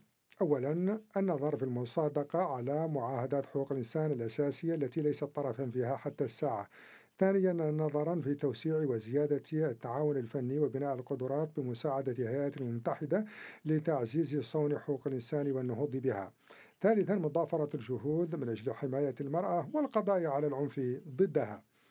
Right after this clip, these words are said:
رابعًا، مواصلة الجهود بغية توفير التحقيق المناسب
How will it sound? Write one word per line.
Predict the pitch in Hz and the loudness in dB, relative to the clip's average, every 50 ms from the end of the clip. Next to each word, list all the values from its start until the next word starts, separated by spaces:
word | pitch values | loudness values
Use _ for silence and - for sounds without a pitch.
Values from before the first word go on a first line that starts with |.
| - - - - - - - | -20 -20 -20 -20 -20 -2 4
رابعًا، | 208 214 226 208 190 185 180 151 143 160 | 6 6 6 6 6 4 4 4 4 2
مواصلة | 180 180 190 185 139 127 127 147 156 151 - 185 175 175 175 170 - | 2 2 0 0 0 0 0 0 0 2 2 2 4 4 2 4 2
الجهود | 180 202 208 170 143 117 - 160 147 117 185 220 196 165 131 113 110 117 120 139 117 | 2 2 4 2 0 0 0 -2 0 2 4 4 4 4 2 0 -2 -4 -6 -4 -2
بغية | 123 185 196 170 160 151 151 147 143 143 - 147 143 160 185 196 202 | 0 0 0 2 2 2 2 2 0 0 -2 0 2 2 2 2 0
توفير | - - - 131 - 143 151 | -2 -4 -4 -2 0 0 0
التحقيق | 139 127 - 135 117 - - 156 151 151 | 0 -2 -4 -6 -4 0 0 0 2 2
المناسب | 143 127 127 123 131 139 151 147 - - - 165 160 | -2 -2 -2 -2 0 0 0 -2 -2 -2 -2 -2 -2